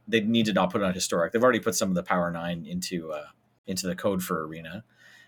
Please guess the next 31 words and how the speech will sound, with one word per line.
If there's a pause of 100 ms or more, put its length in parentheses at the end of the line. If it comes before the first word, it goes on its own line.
(140)
And
then
a
lot
of
the
other
cards
aren't
that
bad,
<laughs>
although
I'm
sure
there's
a
couple
impossible
ones.
Like,
who
knows
if
the, (100)
the
Arena
dev
team
would
ever